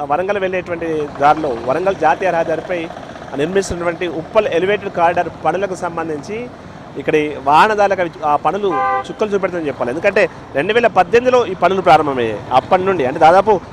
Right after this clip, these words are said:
ఆరు సంవత్సరాలు కావస్తున్నాయి, ఐదు సంవత్సరాలు పూర్తయ్యాయి, ఆరు సంవత్సరాలు కావస్తుంది. ఆరు వందల ఇరవై కోట్ల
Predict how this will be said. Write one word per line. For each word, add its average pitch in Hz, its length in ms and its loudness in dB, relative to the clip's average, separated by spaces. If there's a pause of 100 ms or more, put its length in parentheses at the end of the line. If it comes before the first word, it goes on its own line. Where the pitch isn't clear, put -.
(280)
ఆరు 165 280 8
సంవత్సరాలు 226 440 -2
కావస్తున్నాయి, 175 480 4
ఐదు 160 80 -2
సంవత్సరాలు 202 320 0
పూర్తయ్యాయి, 202 520 2 (340)
ఆరు 143 240 4
సంవత్సరాలు 196 400 -2
కావస్తుంది. 160 680 2 (360)
ఆరు 160 280 8
వందల 208 240 2
ఇరవై 196 220 2
కోట్ల 190 540 2